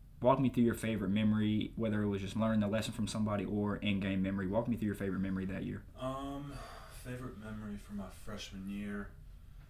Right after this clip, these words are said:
Speaker 2: It was probably, selfishly, it was the week span of when I had back-to-back twenty-two point games. Um, and it was, like, my second and third game starting. Um, it was just, it was a lot of fun.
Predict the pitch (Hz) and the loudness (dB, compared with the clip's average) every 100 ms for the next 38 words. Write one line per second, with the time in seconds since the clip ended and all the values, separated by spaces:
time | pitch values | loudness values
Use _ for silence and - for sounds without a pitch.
0 | - - - - 135 123 117 - 135 135 | -16 -18 -16 -14 -6 -4 -4 -6 -2 0
1 | 139 120 117 113 104 - - - 131 127 | 0 -2 -2 -2 -4 -6 -6 0 0 0
2 | 104 - 98 95 95 104 95 95 87 - | -6 -6 -6 -6 -4 -4 -4 -6 -8 -10
3 | - - - - - - - - - 104 | -12 -14 -16 -16 -16 -18 -18 -16 -10 -4
4 | 101 104 - - 101 95 95 92 92 92 | -2 -2 -4 -8 -6 -6 -6 -8 -8 -8
5 | 90 92 90 90 90 - 87 87 87 82 | -6 -8 -8 -8 -8 -8 -12 -12 -12 -14
6 | 82 80 85 87 85 85 82 - - - | -14 -14 -14 -14 -14 -12 -14 -14 -16 -16
7 | - - - - 95 90 85 82 82 - | -16 -16 -16 -10 -8 -8 -10 -12 -14 -12
8 | 101 90 87 87 85 82 - - 92 92 | -10 -10 -10 -12 -12 -12 -12 -12 -12 -12
9 | 90 76 85 - 82 - - - - - | -12 -12 -12 -14 -14 -14 -16 -14 -16 -16
10 | - 104 87 - - 90 90 87 87 - | -10 -10 -8 -12 -8 -8 -8 -12 -14 -16
11 | - - - - - - - - - 101 | -16 -18 -16 -16 -14 -16 -16 -14 -14 -8
12 | 95 90 85 85 85 - 107 90 85 90 | -8 -8 -10 -12 -14 -12 -10 -10 -10 -10
13 | - - - - - - - - - 123 | -10 -10 -12 -14 -14 -16 -16 -16 -12 -2
14 | 117 104 98 95 - 101 98 95 | -2 0 0 0 -2 -4 -4 -4